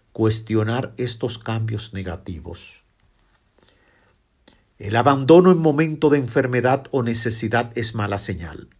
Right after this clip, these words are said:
Si tu pareja se preocupa mucho más por su apariencia, compra ropa bonita, se arregla más de lo normal para ir al trabajo o para asistir a reuniones,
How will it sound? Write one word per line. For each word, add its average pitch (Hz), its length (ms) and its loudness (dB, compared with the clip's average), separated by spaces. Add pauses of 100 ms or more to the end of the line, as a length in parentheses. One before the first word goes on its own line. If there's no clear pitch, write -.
(680)
Si - 180 2
tu 180 140 4
pareja 208 300 6
se 202 160 4
preocupa 170 500 2
mucho 147 320 -2
más 147 260 -2
por - 180 -2
su 139 140 0
apariencia, 135 840 -2
compra 139 460 -2
ropa 127 300 -2
bonita, 117 640 -2 (220)
se - 180 4
arregla 156 440 4
más 143 220 -2
de 139 100 0
lo 123 120 0
normal 117 440 -2
para 107 240 0
ir 123 120 -2
al 120 140 -4
trabajo 113 560 0 (240)
o 120 120 6
para 110 200 6
asistir 120 440 0
a 123 60 2
reuniones, 113 800 -2